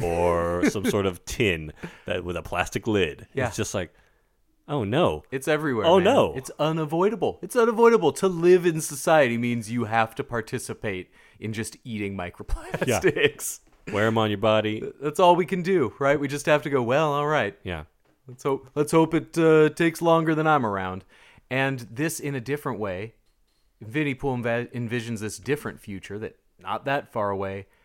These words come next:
Speaker 2: where we can replicate full memories of clones of ourselves.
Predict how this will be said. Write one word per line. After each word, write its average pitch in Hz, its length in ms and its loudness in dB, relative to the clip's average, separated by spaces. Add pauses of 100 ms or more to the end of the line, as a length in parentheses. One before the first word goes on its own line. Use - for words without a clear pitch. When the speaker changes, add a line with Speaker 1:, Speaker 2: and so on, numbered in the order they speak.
(280)
Speaker 2:
where 104 220 -6
we 113 200 -6
can 113 480 -6 (440)
replicate 110 640 -6
full 120 300 -6
memories 101 560 -8
of 90 140 -20
clones 95 640 -8 (120)
of 90 120 -16
ourselves. 87 500 -14